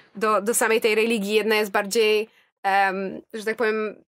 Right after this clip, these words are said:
dewotką, która w tym widzi też szansę na, na zwiększenie swojej pozycji społecznej. E, to jakby starsza z ciotek Zelda jest też, e, ciotka Hilda z kolei, ta młodsza, jest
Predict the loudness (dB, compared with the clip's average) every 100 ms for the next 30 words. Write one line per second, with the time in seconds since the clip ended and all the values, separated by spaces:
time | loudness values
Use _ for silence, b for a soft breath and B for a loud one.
0 | -8 -4 0 0 0 -2 -2 0 -2 -2
1 | -4 -4 -4 -4 -2 0 2 2 0 0
2 | 0 2 2 0 -2 0 -2 0 -2 -2
3 | -4 -2 -4 -4 -6 -2 -2 -2 -2 -2
4 | -2 -6 b b _ -10 -6 -6 -8 -14
5 | -12 -10 -8 -2 0 0 -4 -4 -4 -4
6 | -2 0 0 2 0 0 -2 -4 -6 -8
7 | -8 -6 -4 -6 -4 -4 -2 -2 -2 -2
8 | -2 -2 0 0 0 0 0 0 0 0
9 | -4